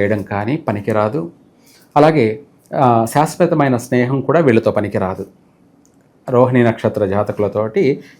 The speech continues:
ఎటువంటి సత్సంబంధాలు పనికిరావు. అలాగే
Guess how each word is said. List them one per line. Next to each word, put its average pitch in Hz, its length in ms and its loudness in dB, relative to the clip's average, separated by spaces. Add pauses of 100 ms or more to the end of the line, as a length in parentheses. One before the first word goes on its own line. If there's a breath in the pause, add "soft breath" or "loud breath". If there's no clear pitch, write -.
ఎటువంటి 151 440 0
సత్సంబంధాలు 113 1040 0 (120)
పనికిరావు. 98 400 -6 (800 soft breath)
అలాగే 147 520 8